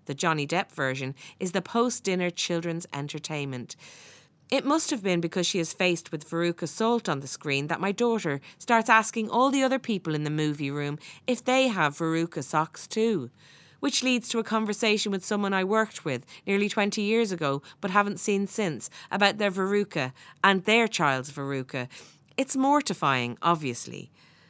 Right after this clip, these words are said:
But opening up about our collective verrucas reduces the shame somewhat. Then my other daughter starts showing off the wart on her finger and the other wart she says she is growing.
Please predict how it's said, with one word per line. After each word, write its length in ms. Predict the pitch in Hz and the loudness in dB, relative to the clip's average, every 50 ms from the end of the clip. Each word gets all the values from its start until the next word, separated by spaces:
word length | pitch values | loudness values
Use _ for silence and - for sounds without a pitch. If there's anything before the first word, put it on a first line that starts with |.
| _ _ | _ _
But 100 | - 233 - | -6 -2 2
opening 420 | 247 294 320 - 349 311 294 269 | 2 2 2 2 2 2 2 4
up 240 | 247 202 185 - - | 2 2 2 0 -4
about 240 | - 190 202 185 185 | -2 2 2 4 4
our 100 | 185 185 | 4 2
collective 600 | 180 - 202 190 196 214 214 214 - 226 202 - | 0 0 0 0 2 0 0 0 -2 -4 -2 -2
verrucas 600 | - 202 202 202 202 214 214 - 165 143 135 - | -2 0 2 2 2 2 0 0 -2 -4 -2 -2
reduces 600 | 220 226 214 - 262 277 294 277 - 196 165 151 | -4 -4 -2 0 0 0 0 0 -2 -6 -6 -4
the 80 | 160 | -4
shame 420 | 151 - - 185 170 170 160 156 156 | -2 -2 0 0 0 0 0 -2 -4
somewhat. 560 | - - 143 139 139 135 123 - - - - - _ - - - - - - _ - | -4 -6 -6 -4 -4 -4 -4 -6 -6 -10 -16 -18 _ -20 -20 -20 -20 -20 -12 _ 0
Then 160 | 269 294 311 | 2 4 4
my 160 | 311 285 - | 4 4 4
other 240 | - 254 240 240 214 | 2 2 2 2 2
daughter 320 | 175 185 165 165 160 170 | 2 2 0 0 0 -2
starts 320 | 151 - - 170 160 - - | -4 0 0 0 0 0 0
showing 340 | - - 196 190 190 190 | 0 0 0 0 0 0
off 220 | 185 180 180 175 - | 2 2 0 0 -2
the 120 | - 185 | -4 -4
wart 440 | 180 185 208 233 233 233 214 - 185 | -2 0 2 2 2 2 2 0 -2
on 140 | 143 139 147 | -2 -2 -2
her 80 | 147 | -4
finger 480 | 135 - - 151 143 139 139 131 127 127 - - - - - | -4 -4 -2 -2 -2 -2 -2 -4 -4 -4 -6 -10 -12 -4 -2
and 120 | 196 202 | 0 2
the 140 | 208 226 - | 2 2 2
other 240 | 247 254 247 240 202 | 2 2 2 2 2
wart 400 | 170 151 143 143 131 - - - - - - | 2 0 -2 -2 -4 -6 -8 -12 -12 -14 -12
she 160 | - - - 190 | -6 -4 -2 -2
says 420 | - - 175 147 135 139 - - - | 0 2 2 2 2 2 -2 -8 -8
she 240 | - - 165 147 143 | -6 -4 -2 -2 -2
is 100 | 147 151 | -2 -4
growing. 640 | 147 - 160 160 156 156 151 139 120 120 120 113 | -6 -4 0 0 2 2 2 0 -2 -4 -8 -12